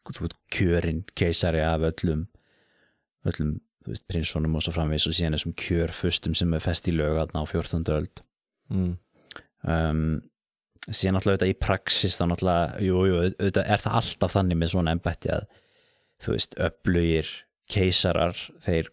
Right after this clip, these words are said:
Speaker 2: Mm.
Speaker 1: binda þannig um hnútana að synir þeirra verða kosnir, skilurðu.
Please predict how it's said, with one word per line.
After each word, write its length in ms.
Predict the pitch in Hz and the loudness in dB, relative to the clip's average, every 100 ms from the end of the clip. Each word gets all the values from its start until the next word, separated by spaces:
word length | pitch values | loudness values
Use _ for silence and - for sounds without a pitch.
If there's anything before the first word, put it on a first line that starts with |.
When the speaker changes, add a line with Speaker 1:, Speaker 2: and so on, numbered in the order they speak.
| - | -4
Speaker 2:
Mm. 300 | 95 92 98 | 0 0 0
Speaker 1:
binda 540 | 98 95 104 104 98 87 | 0 2 2 0 0 2
þannig 340 | 92 90 87 | 2 2 0
um 80 | 82 | 0
hnútana 580 | 98 95 92 90 80 80 87 | 0 0 0 -2 0 0 0
að 60 | 85 | 0
synir 420 | - - 92 87 | 0 2 2 2
þeirra 220 | 82 80 80 | 2 0 0
verða 220 | 80 78 | 0 -4
kosnir, 320 | - - - | -6 -8 -8
skilurðu. 380 | - - - - | -8 -8 -8 -12